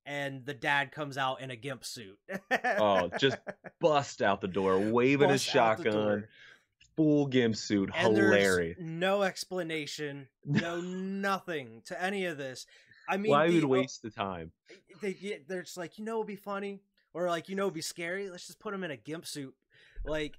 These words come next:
Speaker 1: I think this was before, like, Pulp Fiction, too. So, I mean,
Speaker 2: Oh.
Speaker 1: like, maybe this is where, like, Quentin Tarantino got the idea from the gimp suit from. Um, but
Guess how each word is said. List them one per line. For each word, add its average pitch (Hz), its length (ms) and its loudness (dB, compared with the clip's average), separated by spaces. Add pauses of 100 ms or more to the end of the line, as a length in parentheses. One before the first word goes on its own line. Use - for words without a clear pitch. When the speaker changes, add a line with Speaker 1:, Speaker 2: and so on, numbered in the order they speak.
(160)
Speaker 1:
I 165 100 -2
think 233 200 -2
this 208 140 -2
was 180 80 -10
before, 165 420 -4
like, 143 180 -6
Pulp 165 260 -8
Fiction, 165 460 -8
too. 151 380 -6 (100)
So, 147 200 -8
I 165 100 -4
mean, 170 240 -4
Speaker 2:
Oh. - 20 4
Speaker 1:
like, 107 360 4
maybe 180 240 -4
this 175 180 -6
is 165 80 -10
where, 151 260 -6
like, 139 200 -10
Quentin 156 240 -14
Tarantino 151 560 -10
got 139 200 -8
the 143 100 -8
idea 131 260 -10
from 127 160 -20
the 120 80 -14
gimp 147 220 -14
suit 127 280 -16
from. 104 280 -14 (580)
Um, 139 440 -6 (100)
but 175 200 -6